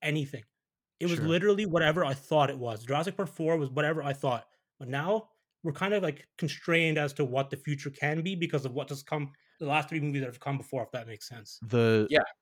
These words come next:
Speaker 3: yeah.
Speaker 2: the dinosaurs are encroaching on our land. We gotta call up Dom Toretto in his Dodge Charger to,
Speaker 1: I'm scared that
Speaker 2: to
Speaker 1: that's
Speaker 2: wrangle
Speaker 1: also another
Speaker 2: him,
Speaker 1: thing
Speaker 2: wrangle
Speaker 1: with
Speaker 2: him up.
Speaker 1: how Fast and Furious needs an injection,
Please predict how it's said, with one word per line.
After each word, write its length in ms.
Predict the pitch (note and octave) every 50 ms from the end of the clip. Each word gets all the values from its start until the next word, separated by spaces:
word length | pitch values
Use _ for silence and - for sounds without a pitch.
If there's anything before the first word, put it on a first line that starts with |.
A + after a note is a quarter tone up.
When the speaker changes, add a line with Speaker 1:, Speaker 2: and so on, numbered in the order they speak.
| _ -
Speaker 3:
yeah. 120 | C3+ B2+
Speaker 2:
the 60 | A#2+
dinosaurs 680 | A2+ A#2 B2 B2+ B2+ B2+ A#2+ - - A2+ A2 G#2+ G#2 G#2
are 100 | G#2 G2+
encroaching 500 | G2 F#2+ - A2+ A2 G#2 - G#2+ G2+ G2+
on 140 | G2 G2 G2
our 100 | G2 F#2+
land. 520 | F#2+ G2+ G#2+ G2+ G2 F#2+ F#2 F#2 F#2 - - - - _ - _ _ _
We 140 | - A2+ G#2+
gotta 200 | G2+ G#2+ G#2 G#2
call 280 | - - A2 G#2 G2+ G2+
up 200 | G2+ F#2+ - _ _ _ _ _ _ _ - -
Dom 220 | - A2 G#2 G2+
Toretto 480 | F#2+ - G2 G2 G2 G#2 G#2 G2 F#2 F#2
in 100 | F#2 F#2
his 140 | G2+ F#2+ F#2
Dodge 360 | - G2+ G2 F#2 F#2 - -
Charger 540 | - G#2 G2+ G2+ G2 F#2 D#2+ D#2 F#2 - _ _ _ _ _ _ _ _
to, 260 | - F#2 F2+ F#2 G2
Speaker 1:
I'm 200 | D3+ D#3 F#3 F#3+
scared 320 | F3+ - - F3+ F3+ F#3+ D#3+
that 160 | F3+ F3+ F3
Speaker 2:
to 100 | - -
Speaker 1:
that's 140 | - A2 A2
Speaker 2:
wrangle 260 | A2+ D#3 D#3 G#2+ G#2
Speaker 1:
also 40 | G#2
another 200 | G2 - C#3 C3+
Speaker 2:
him, 80 | G#2+
Speaker 1:
thing 240 | - C#3+ C3+ A2+ A#2+
Speaker 2:
wrangle 200 | B2 B2 - A2+
Speaker 1:
with 0 |
Speaker 2:
him 100 | A2 A2
up. 180 | D#3 D#3 D#3 D#3+
Speaker 1:
how 260 | D3+ D3 E3 - - - - - - - - - - -
Fast 360 | - - D#3+ D#3+ D#3 C#3+ -
and 100 | C#3 C#3
Furious 280 | - D3+ D3 D#3 C#3+ -
needs 160 | D#3+ E3+ C#3+ D3+
an 60 | D#3+
injection, 640 | C#3+ C3+ A#2 B2+ C#3 C#3 - - G3 F#3+ G3 F#3